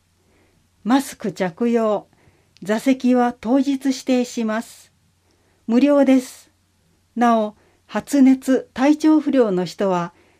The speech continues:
入場を控えてください。申し込み、問い合わせ先、寝屋川市民管弦楽団、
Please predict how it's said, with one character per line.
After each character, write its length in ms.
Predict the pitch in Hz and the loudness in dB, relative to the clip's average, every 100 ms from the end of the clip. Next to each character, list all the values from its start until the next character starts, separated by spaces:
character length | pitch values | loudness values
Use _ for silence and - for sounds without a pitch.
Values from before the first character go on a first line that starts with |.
| - | -6
入 280 | 185 214 233 | -2 0 0
場 420 | 240 226 220 220 | 0 0 -2 -4
を 120 | 214 _ | -6 _
控 380 | - 190 285 294 | -12 -6 0 0
え 40 | |
て 140 | 269 165 | -2 -6
く 120 | 180 | -6
だ 140 | 185 | -10
さ 200 | - 202 | -8 -8
い。 120 | 185 - _ _ _ _ _ _ _ _ _ - | -8 -12 _ _ _ _ _ _ _ _ _ -6
申 220 | 208 247 | 0 2
し 100 | 262 | 2
込 140 | - 247 | 0 2
み、 320 | 247 240 - - | 2 0 -6 -8
問 240 | 202 226 | -2 0
い 60 | 240 | 0
合 100 | 226 | 0
わ 100 | 226 | -4
せ 140 | 226 | -6
先、 500 | 190 196 - 190 - _ _ _ _ _ _ _ _ _ _ - | -8 -8 -6 -8 -8 _ _ _ _ _ _ _ _ _ _ -6
寝 140 | 196 | -2
屋 200 | 233 294 | 2 4
川 300 | 294 294 285 | 4 2 0
市 200 | 277 - | -4 -2
民 300 | 226 269 277 | 4 6 4
管 280 | 269 214 247 | 0 -2 0
弦 240 | 240 247 | 2 0
楽 300 | 226 226 190 | 0 -2 -2
団、 300 | 180 170 156 | -4 -4 -6